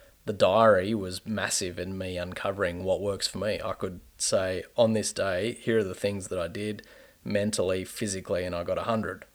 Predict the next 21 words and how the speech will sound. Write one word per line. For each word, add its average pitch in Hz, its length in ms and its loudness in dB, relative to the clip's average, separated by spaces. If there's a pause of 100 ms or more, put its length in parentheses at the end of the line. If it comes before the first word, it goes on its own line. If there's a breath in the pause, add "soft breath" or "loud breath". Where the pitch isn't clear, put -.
(120)
Okay, - 220 -4
well, 117 100 -2
let's 117 220 -2
repeat 95 340 -4
that 85 220 -2 (100)
next. - 340 -6
Oh, 214 220 6
look, - 440 0
th-, 117 180 -4
there's 107 180 -4
a 107 60 -8
common 117 320 2
pattern 113 340 0
that's 92 300 -6
emerging. 101 500 -2 (560 loud breath)
So - 200 4
how 123 220 4
can 113 180 4
I, 101 460 -2 (580 soft breath)
you 101 100 -6
know, 90 240 -6